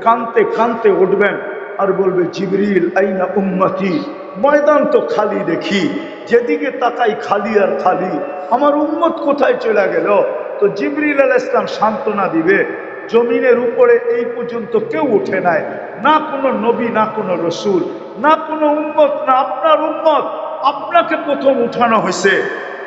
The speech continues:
উম্মত উঠে নাই, শান্ত হন।" আল্লাহ রসুলকে নিয়ে যাওয়া হবে মাকামে মাহমুদে। আমার জাতি তো একটা চেয়ার পাওয়ার জন্য তাও ইউনিয়ন পরিষদের চেয়ার, তাও একটা ওয়ার্ডের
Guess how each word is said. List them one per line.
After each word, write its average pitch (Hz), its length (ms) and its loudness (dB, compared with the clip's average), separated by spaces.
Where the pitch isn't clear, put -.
উম্মত 233 360 -4
উঠে 214 240 -2
নাই, 220 240 0
শান্ত 254 460 0
হন।" 277 300 2
আল্লাহ 202 280 -2
রসুলকে 190 600 -4
নিয়ে 220 300 -2
যাওয়া 202 260 4
হবে 190 220 0
মাকামে 185 440 -2
মাহমুদে। 143 520 -6
আমার 175 400 0
জাতি 190 400 0
তো 247 80 6
একটা 226 300 2
চেয়ার 247 360 2
পাওয়ার 269 360 4
জন্য 294 320 -2
তাও 294 340 4
ইউনিয়ন 320 640 2
পরিষদের 294 720 2
চেয়ার, 196 280 2
তাও 311 360 4
একটা 330 300 2
ওয়ার্ডের 311 680 2